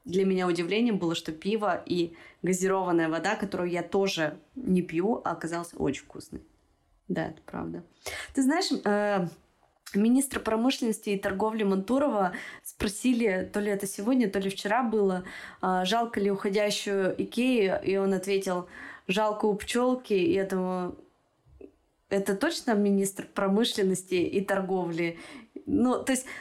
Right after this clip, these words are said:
от-, они, понимаешь, даже эти министры, они отвечают в стиле Путина. Это же, это же его стиль, типа вот эти вот словечки какие-то дурацкие абсолютно. Ну, как может такое говорить высокопоставленный чиновник?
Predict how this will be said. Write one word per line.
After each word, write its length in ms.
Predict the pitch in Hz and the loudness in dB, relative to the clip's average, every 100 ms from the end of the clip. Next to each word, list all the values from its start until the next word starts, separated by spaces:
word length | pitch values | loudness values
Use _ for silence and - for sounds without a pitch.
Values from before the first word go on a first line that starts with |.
| - | -6
от-, 220 | 220 - | -4 0
они, 260 | 240 277 294 | 4 4 4
понимаешь, 440 | 294 233 254 359 | 2 2 2 0
даже 320 | 269 214 220 233 | 2 2 2 -2
эти 140 | 226 | 0
министры, 460 | 220 220 285 285 196 | 0 2 2 2 -2
они 260 | 202 220 220 | 0 0 0
отвечают 640 | 214 202 240 277 285 - - | 0 -2 0 0 -2 -8 -10
в 40 | |
стиле 380 | - - 247 226 | -6 2 2 2
Путина. 460 | 196 240 190 190 175 | 0 -2 0 2 2
Это 200 | 175 208 | 0 0
же, 220 | 226 220 - - 220 | -2 -4 -12 -6 -4
это 180 | 220 | -2
же 140 | 220 269 | 0 2
его 300 | 269 302 277 | 4 2 0
стиль, 600 | - - - 254 220 190 | -2 -8 0 2 4 2
типа 240 | 202 196 | -2 -4
вот 220 | 202 202 233 | -2 -2 -2
эти 120 | 220 | -2
вот 120 | 202 | -4
словечки 600 | - 220 226 269 - 202 | -2 -2 2 0 0 -10
какие-то 280 | - 202 208 320 - - | -4 -2 -2 -6 -10 0
дурацкие 680 | 196 233 226 220 - - 190 | 2 4 2 0 -2 -4 -4
абсолютно. 720 | - 208 196 196 196 170 165 - - 214 | -2 -2 0 0 -2 -4 -4 -12 -6 -6
Ну, 80 | 196 - | -4 -2
как 300 | 262 294 233 | -2 0 2
может 400 | 226 220 175 - | 2 2 -2 -4
такое 400 | 196 - 269 185 | -6 0 0 2
говорить 460 | 185 185 277 311 | 0 2 2 2
высокопоставленный 1300 | 190 196 240 240 - - 180 - 208 254 254 190 170 | 0 -2 -2 -2 -4 -4 -6 -2 0 2 2 4 2
чиновник? 840 | 160 - 196 214 214 165 156 151 | 0 2 4 4 2 0 -2 -6